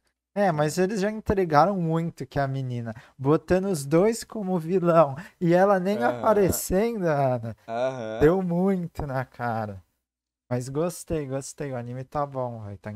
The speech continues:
Speaker 2: Tá muito
Speaker 1: interessante.
Speaker 2: bom, né? Parece que a gente não quebra a cara, depois nós acha que é isso, de repente, buf, não é, tá ligado?
Speaker 1: É. Vamos ver,
Speaker 2: Mas,
Speaker 1: né?
Speaker 2: mano, tá bem legal o anime, cara. Eu tô gostando bastante de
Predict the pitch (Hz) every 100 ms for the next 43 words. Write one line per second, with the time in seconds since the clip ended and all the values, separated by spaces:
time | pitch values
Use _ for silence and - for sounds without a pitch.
0 | 107 117 117 113 120 127 110 160 143 117
1 | - _ 160 165 175 170 226 175 180 185
2 | 190 165 147 143 147 151 156 - 151 151
3 | 151 156 160 156 143 160 147 - 123 131
4 | 139 123 - 110 110 113 _ 117 113 113
5 | 98 - - - - _ - 117 269 339
6 | 330 160 156 135 190 139 139 135 131 165
7 | 196 175 160 135 147 151 143 135 139 123
8 | 147